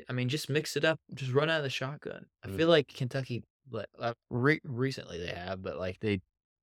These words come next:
Speaker 1: was weird motions and play actions and runs up the middle. And then you, you didn't have Rodriguez, your power back, either,
Speaker 2: Yeah.
Speaker 1: first few games. But still, he just seemed like he was too <laughs> complicated for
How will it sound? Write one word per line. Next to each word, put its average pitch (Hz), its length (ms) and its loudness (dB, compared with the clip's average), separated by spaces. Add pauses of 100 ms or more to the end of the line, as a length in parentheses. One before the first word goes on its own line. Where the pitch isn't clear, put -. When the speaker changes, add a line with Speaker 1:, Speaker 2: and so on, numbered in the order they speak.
(140)
Speaker 1:
was 110 180 -6
weird 123 420 4
motions 107 560 -4
and 98 120 -8
play 95 240 -4
actions 95 540 -8
and 87 220 -16 (1080)
runs 104 300 0
up 101 100 2
the - 80 -4
middle. 95 440 -2
And 123 280 0
then 135 140 2
you, 127 260 -2
you 131 160 -2
didn't 143 200 -2
have 120 240 0
Rodriguez, 107 480 -4
your 95 80 -12
power 90 280 -12
back, 82 340 -14
either, 87 380 -8
Speaker 2:
Yeah. 90 200 0
Speaker 1:
first 90 160 -2
few 95 120 -4
games. 90 280 -6
But 123 160 -2
still, 104 420 8 (720)
he - 140 -2
just 131 220 2
seemed 147 220 2
like 127 200 6
he 120 120 -2
was 113 160 -4
too 123 160 -2
<laughs> 123 160 -4
complicated 117 800 0
for 98 320 -2